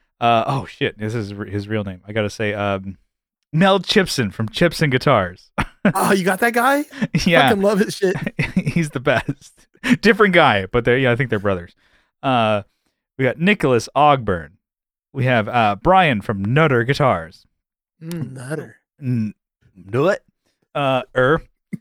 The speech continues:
Speaker 1: And then <laughs> Nicholas Payson. We have Alvaro Viramontes. We have Sean Fahey. We have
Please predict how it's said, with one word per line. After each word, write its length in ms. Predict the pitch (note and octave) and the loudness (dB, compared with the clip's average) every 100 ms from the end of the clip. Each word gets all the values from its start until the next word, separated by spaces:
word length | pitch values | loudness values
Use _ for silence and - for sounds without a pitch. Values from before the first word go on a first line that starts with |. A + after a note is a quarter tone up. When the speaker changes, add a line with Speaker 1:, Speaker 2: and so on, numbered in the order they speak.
| - - | -6 -2
Speaker 1:
And 160 | D3 D3+ | 0 2
then 800 | D#3 C#3 - F3+ F#3 - G3+ D#3+ | 2 2 0 2 2 2 0 0
<laughs> 20 | |
Nicholas 680 | E3+ G3+ G3 E3+ D#3+ D3+ - | -2 0 2 4 4 0 -2
Payson. 560 | F3+ E3 D#3 G2+ D#2+ _ _ _ _ _ - | 0 2 0 -4 -12 _ _ _ _ _ -2
We 60 | |
have 160 | C3 A#2+ - _ - | 0 0 -6 _ 2
Alvaro 680 | G3+ G#3+ E3+ C#3 A#2+ A2 G2+ | 4 4 4 4 4 2 2
Viramontes. 1120 | D3+ D#3+ C3 B2+ C#3+ C3 G2+ E2 C#2 - - _ _ _ _ _ _ - | 2 4 4 4 2 0 -4 -6 -12 -20 -20 _ _ _ _ _ _ -2
We 80 | C3+ | 0
have 180 | B2+ G#2 | 0 -2
Sean 720 | - - G#3+ G3+ C#3 A2+ - - | -4 2 4 4 4 2 -4 -2
Fahey. 640 | E3+ E3 E3 - G#2+ D2+ _ _ _ _ - | 0 2 0 -2 -8 -10 _ _ _ _ -6
We 140 | B2+ | -2
have 260 | A#2+ A#2 | 2 2